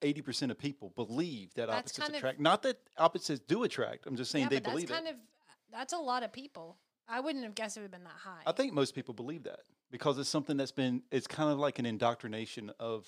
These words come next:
Speaker 1: life where people tell you that opposites attract, you know, because it's based off, like, science and stuff like that. Like,
Speaker 2: Yeah, maybe
Speaker 1: not that,
Speaker 2: so.
Speaker 1: not that it's based off science, but, you know, op-, like, ma-,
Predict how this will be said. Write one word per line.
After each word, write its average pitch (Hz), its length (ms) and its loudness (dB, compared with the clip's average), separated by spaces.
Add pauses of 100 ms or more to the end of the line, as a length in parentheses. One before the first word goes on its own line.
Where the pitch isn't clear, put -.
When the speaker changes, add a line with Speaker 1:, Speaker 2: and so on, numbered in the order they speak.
(100)
Speaker 1:
life 107 320 2
where 110 180 0
people 113 300 -6
tell 110 200 -2
you 104 240 -4 (480)
that 117 220 0
opposites 120 520 0
attract, 113 420 -2
you 120 80 0
know, 117 80 2
because 117 340 2
it's 120 140 0
based 120 320 -2
off, 120 200 2
like, 110 160 0
science 120 520 0
and 101 80 -8
stuff 120 240 -4
like 107 180 -8
that. 120 260 -2
Like, 117 200 -8 (160)
Speaker 2:
Yeah, 214 220 -4
maybe 220 200 -2
Speaker 1:
not 214 200 10
that, 190 240 4
Speaker 2:
so. 170 60 -8
Speaker 1:
not 165 220 4
that 175 100 -4
it's 151 120 -2
based 127 400 -2
off 123 160 2
science, 123 360 -2
but, - 140 -10 (160)
you 208 80 -10
know, 143 220 2 (200)
op-, 175 320 4
like, 151 240 0
ma-, 170 140 6